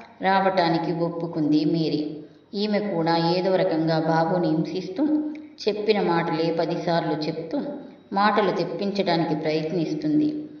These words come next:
ఆమెను ఏమైనా అంటే ఆమె కూడా రావడం మానేస్తుంది. "ఏం చేయాలి, ఈ పసి ప్రాణాన్ని ఇలా హింసించవలసిందేనా?"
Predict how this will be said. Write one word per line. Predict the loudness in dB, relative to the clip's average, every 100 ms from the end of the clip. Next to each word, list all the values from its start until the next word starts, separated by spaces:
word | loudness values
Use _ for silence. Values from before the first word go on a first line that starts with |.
| -20 -8
ఆమెను | 0 2 4 2 2 0 -2 -4 -8 -14 -20 -20 _ _ _ _ _ _ -4
ఏమైనా | -2 2 2 4 4
అంటే | 2 2 0 0 -2 -4 -8 -4 0
ఆమె | 2
కూడా | 0 0 0 2 2
రావడం | 2 2 4 2 2
మానేస్తుంది. | 2 0 -2 -4 -4 -4 -6 -10 -14 -20 -10
"ఏం | -4 -2 -2 -2
చేయాలి, | -2 0 2 0 0 0 -2 -4 -10 -12 -6
ఈ | -2 0
పసి | 0 0
ప్రాణాన్ని | -2 0 2 2 2 2 2 2
ఇలా | 0 2
హింసించవలసిందేనా?" | 2 4 2 2 -2 -2 -2 -2 -4 -2 -2 0 0 -2 -8